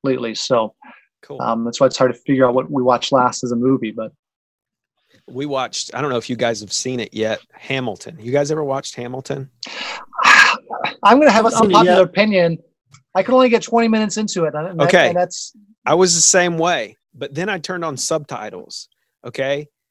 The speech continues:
Speaker 2: And then I watched it again, and it is amazing. We sing the songs. My,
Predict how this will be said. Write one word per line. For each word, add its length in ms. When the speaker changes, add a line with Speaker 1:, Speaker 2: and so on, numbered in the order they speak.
Speaker 2:
And 100
then 80
I 40
watched 460
it 100
again, 540
and 120
it 100
is 160
amazing. 640
We 100
sing 400
the 100
songs. 640
My, 240